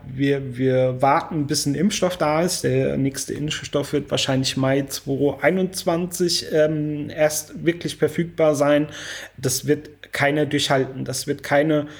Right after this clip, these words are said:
Regierung machen, die Leute so lange, ähm, zu Hause zu lassen. Das funktioniert nicht.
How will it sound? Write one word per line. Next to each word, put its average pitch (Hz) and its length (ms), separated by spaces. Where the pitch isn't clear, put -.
Regierung 147 680
machen, 151 420
die 139 100
Leute 143 320
so 135 220
lange, 147 600
ähm, 135 400
zu - 200
Hause 139 400
zu - 120
lassen. 120 320
Das 127 160
funktioniert 131 600
nicht. 110 240